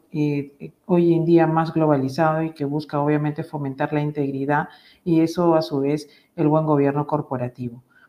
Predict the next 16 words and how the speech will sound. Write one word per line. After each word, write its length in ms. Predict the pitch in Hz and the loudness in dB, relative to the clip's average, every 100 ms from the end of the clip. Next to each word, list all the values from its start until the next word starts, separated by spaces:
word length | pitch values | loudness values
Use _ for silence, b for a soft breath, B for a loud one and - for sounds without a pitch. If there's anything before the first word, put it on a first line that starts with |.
| - | -6
Bueno, 260 | 254 240 147 | -2 0 0
voy 160 | 175 | 0
a 80 | 214 | 0
contarles 500 | 185 147 175 180 170 | -2 -2 -2 -4 -4
un 80 | 185 | -6
poquito 720 | 165 - 202 196 196 190 175 b b - | -6 -8 -8 -4 -4 -2 -6 b b -8
de 540 | 147 143 135 131 131 139 | -2 0 0 -2 -4 -4
Gustavo, 640 | 147 - 226 226 151 139 | -6 -4 0 0 0 -2
¿no? 180 | 151 240 | -4 -4
Gustavo 500 | 170 - 160 165 170 | -4 -4 -2 0 0
realmente 960 | 165 165 170 160 170 170 160 143 143 - _ | -2 -4 -6 -4 -2 0 0 -4 -8 -16 _
tiene 260 | - 156 160 | -8 -4 -2
una 100 | 170 | -4
experiencia 460 | 170 156 160 147 | -4 -6 -6 -6
muy 260 | 143 175 180 | -4 -2 0
amplia. 480 | 165 156 151 156 | -2 -4 -4 -6